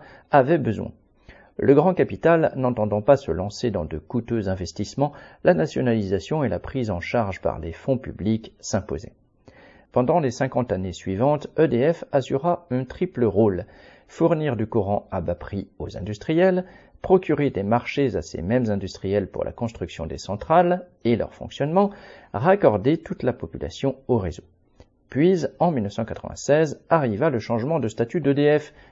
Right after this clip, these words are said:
suivi de son introduction en bourse, la déréglementation du marché de l'électricité,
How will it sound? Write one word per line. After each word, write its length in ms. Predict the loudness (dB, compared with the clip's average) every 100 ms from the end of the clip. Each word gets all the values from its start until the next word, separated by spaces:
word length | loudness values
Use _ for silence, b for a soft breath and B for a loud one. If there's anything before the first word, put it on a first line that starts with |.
| _
suivi 400 | -6 -6 -2 0
de 120 | 0
son 220 | -2 -4
introduction 600 | -4 -2 -4 -4 -4 -6 -4
en 140 | -8
bourse, 420 | -2 0 0 -4 -18 B B
la 160 | 6 6
déréglementation 800 | 6 2 0 -4 -4 -8 -8 -8
du 80 |
marché 260 | -6 -6 -8
de 80 | -6
l'électricité, 760 | -8 -6 -6 -4 -2 0 0